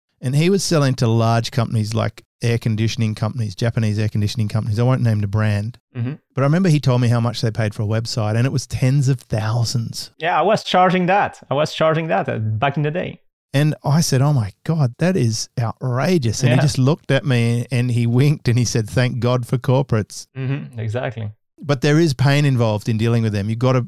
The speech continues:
Speaker 1: charge more.
Speaker 2: Yes.
Speaker 1: Hazel, you're gonna get some butt-covering job holder
Speaker 2: Politics involved.
Speaker 1: making it very difficult for you and all the rest. They go and shaft you because they wanna go and deal with their cousin or their
Speaker 2: Mm-hmm.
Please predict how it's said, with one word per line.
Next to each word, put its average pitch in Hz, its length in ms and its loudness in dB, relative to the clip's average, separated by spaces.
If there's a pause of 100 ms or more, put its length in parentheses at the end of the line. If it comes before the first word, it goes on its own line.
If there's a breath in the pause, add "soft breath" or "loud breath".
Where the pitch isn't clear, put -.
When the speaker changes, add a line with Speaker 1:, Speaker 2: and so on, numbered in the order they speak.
Speaker 1:
charge 120 420 2
more. 107 340 0 (100)
Speaker 2:
Yes. 113 340 -6 (340)
Speaker 1:
Hazel, 110 220 -2
you're 120 80 0
gonna 131 200 2
get 139 320 0
some 127 580 0 (480)
butt-covering 117 800 0 (240)
job 131 340 0
holder 120 640 2
Speaker 2:
Politics 135 480 -2
involved. 127 560 -2 (100)
Speaker 1:
making 135 320 -2
it - 80 -4
very 123 200 0
difficult 120 380 0
for 113 220 -2
you 113 80 0
and 113 80 0
all 117 140 0
the 107 60 0
rest. 104 260 -4
They 104 100 -4
go 113 140 -2
and 117 100 -4
shaft 120 500 0
you 117 120 0
because 110 280 -2
they 113 100 0
wanna 110 180 0
go 110 180 0
and 107 100 -2
deal 113 160 2
with 113 100 2
their 113 100 0
cousin 117 420 0
or 110 120 0
their 110 120 -2
Speaker 2:
Mm-hmm. 143 220 -4